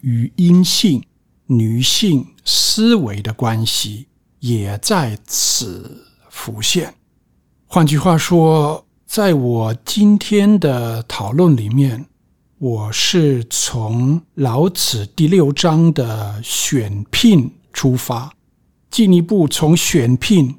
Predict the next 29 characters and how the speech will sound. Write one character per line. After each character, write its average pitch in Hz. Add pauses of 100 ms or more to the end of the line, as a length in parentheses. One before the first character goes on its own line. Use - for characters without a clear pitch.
(160)
到 135 (140)
德 139
国 151
汉 175
学 147
家 151
魏 240
礼 123
贤 127 (380)
把 113
选 117
聘 147 (160)
翻 196
译 214
为 120
永 120
恒 123
的 120 (140)
阴 170
性， 170 (140)
das 123
ewig 147
Weibliche。 143 (800)
再 208 (240)
从 143 (320)
这 247
样 214
的 139 (120)
一 160